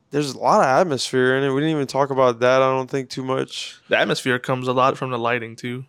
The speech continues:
Speaker 2: Like,
Speaker 1: Yeah,
Speaker 2: it's got
Speaker 1: it's
Speaker 2: that Joe
Speaker 1: so
Speaker 2: Vegas lighting that you, uh, that he has in all his
Speaker 1: Exactly.
Speaker 2: other films, you know?
Speaker 1: Oh, we, I think we talked about, like, the colors, like, that he uses, of course, but
Speaker 2: Yeah.
Speaker 1: it's, like, right at the beginning, I always remember when it, it, like, whenever they're walking towards the video store,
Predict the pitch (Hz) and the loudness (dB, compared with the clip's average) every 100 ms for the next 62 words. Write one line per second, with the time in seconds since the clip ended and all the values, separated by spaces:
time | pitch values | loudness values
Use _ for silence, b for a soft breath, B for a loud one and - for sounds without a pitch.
0 | - - 110 147 185 165 123 135 143 135 | -14 -12 0 6 8 8 4 2 2 4
1 | 127 - 170 180 180 170 143 120 117 120 | 4 6 6 8 6 4 2 0 -2 -2
2 | 123 117 - 120 117 127 113 120 - _ | -6 -8 -8 -8 -6 -4 -4 -6 -14 _
3 | _ _ _ _ - 123 123 127 120 117 | _ _ _ _ -6 -4 2 4 4 4
4 | 113 117 117 113 117 127 135 123 180 170 | 2 0 -2 -8 -12 -12 -12 2 6 6
5 | 160 208 196 165 160 160 143 139 135 117 | 6 2 0 0 2 2 4 4 4 2
6 | 120 - 127 131 131 127 123 127 123 123 | -4 0 4 4 2 0 0 0 0 -2
7 | 127 123 123 - 135 127 117 123 120 - | -4 -4 -6 -4 -4 -4 -2 -2 -2 -6
8 | 90 - - 143 - 156 127 117 _ _ | -10 -10 -12 -10 0 2 2 0 _ _
9 | _ _ _ 139 147 151 147 131 131 139 | _ _ _ 2 4 4 0 -2 0 0
10 | 139 131 110 120 127 139 135 127 127 127 | 0 0 2 4 6 6 4 2 -2 0
11 | 127 123 123 120 120 _ _ _ - 139 | 0 -2 -4 -6 -10 _ _ _ -4 0
12 | 131 131 - - - _ - 123 117 _ | 0 -2 -12 -10 -10 _ -6 -6 -6 _
13 | 139 131 131 135 123 123 123 - 127 120 | -2 0 2 2 4 4 4 2 -6 -6
14 | - 123 123 113 117 120 120 120 117 - | -4 -2 -2 -4 -8 -4 -4 -4 -6 -8
15 | 127 120 120 | -6 -4 -6